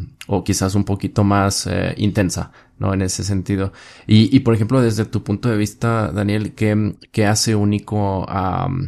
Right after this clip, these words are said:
al capap? Eh, algo que, que lo diferencie o para ti como que, mm, sí, ¿qué, qué lo hace único, más o menos?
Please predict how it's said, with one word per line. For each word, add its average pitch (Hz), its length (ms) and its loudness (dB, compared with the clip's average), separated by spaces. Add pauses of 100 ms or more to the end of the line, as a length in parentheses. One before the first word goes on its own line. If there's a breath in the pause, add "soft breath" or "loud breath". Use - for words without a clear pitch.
(100)
al 90 280 -2
capap? - 480 -4 (380 soft breath)
Eh, 95 320 0 (420)
algo 110 380 0
que, 98 420 0
que 95 140 0
lo 92 160 0
diferencie 98 1040 -2
o 95 500 -2
para 98 200 0
ti 107 100 -2
como 104 300 -2
que, 104 280 0
mm, 95 340 -2
sí, 110 300 2
¿qué, 110 220 0
qué 127 120 2
lo 117 100 4
hace 117 180 0
único, 104 420 2
más 101 320 -4
o 104 40 -2
menos? - 320 -2